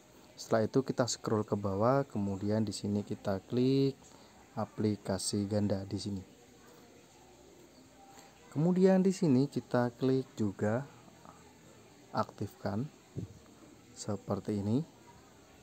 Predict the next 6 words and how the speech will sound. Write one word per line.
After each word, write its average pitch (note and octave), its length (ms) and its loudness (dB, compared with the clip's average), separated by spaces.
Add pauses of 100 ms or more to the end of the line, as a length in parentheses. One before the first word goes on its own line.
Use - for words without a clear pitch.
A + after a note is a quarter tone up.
(580)
Maka B2 560 2 (160)
aplikasi A2+ 1300 0 (100)
WhatsApp A2+ 480 0
kita A#2+ 400 4 (240)
ada G#2+ 720 2
dua. G#2 320 -2